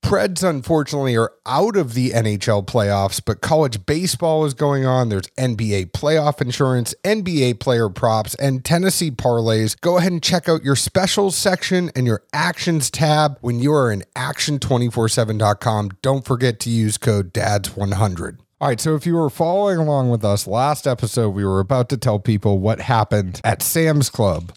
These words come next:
but then you wanted to talk about how you peed while talking on the phone. So, like,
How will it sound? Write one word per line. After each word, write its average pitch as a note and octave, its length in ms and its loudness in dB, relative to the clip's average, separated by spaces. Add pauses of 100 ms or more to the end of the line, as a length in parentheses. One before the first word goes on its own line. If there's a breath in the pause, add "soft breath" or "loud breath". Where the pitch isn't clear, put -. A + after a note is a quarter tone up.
(120)
but B2+ 160 0
then C3+ 240 2
you C3 160 2
wanted A#2+ 400 2
to A#2 100 2
talk A#2 320 0
about A2+ 240 0
how A2 140 2
you G#2 280 0
peed A#2 440 0
while F#2+ 220 0
talking G#2 340 0
on G2+ 140 2
the F2+ 40 -4
phone. F2+ 460 0
So, G#2 220 -2
like, G2 400 -2